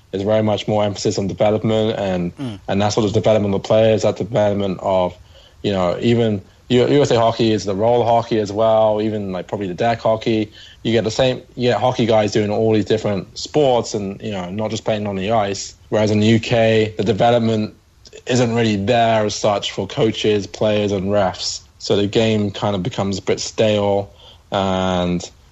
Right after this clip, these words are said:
Speaker 1: the progression route to bigger and better things isn't on the cards right now. My idea, like, you know, the way I look at it is they're losing a lot of good talent who, you know, wanna coach,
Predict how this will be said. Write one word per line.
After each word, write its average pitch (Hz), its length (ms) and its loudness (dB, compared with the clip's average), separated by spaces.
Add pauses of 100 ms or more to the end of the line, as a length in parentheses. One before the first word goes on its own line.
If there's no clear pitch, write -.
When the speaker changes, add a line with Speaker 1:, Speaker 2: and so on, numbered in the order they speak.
(140)
Speaker 1:
the 101 60 -4
progression 110 600 2
route 98 260 0
to 95 460 -2 (180)
bigger 107 220 2
and 98 340 -4
better 101 240 -2
things 98 640 -4 (380)
isn't 113 440 2
on 110 200 0
the 101 100 -4
cards 107 360 2
right 98 160 0
now. 101 520 -2 (320)
My 113 240 2
idea, 113 460 2
like, 104 260 -4
you 107 80 -4
know, 95 400 -2
the 107 80 -4
way 110 160 2
I 104 120 2
look 107 180 -2
at 107 100 2
it 104 160 0
is 101 320 -2 (720)
they're 110 340 0
losing 117 440 4
a 107 100 2
lot 110 240 4
of 101 160 -2 (560)
good 120 280 4
talent 110 640 -2 (120)
who, 104 420 -4
you 113 100 -6
know, 98 140 -4
wanna 110 320 0
coach, 113 600 0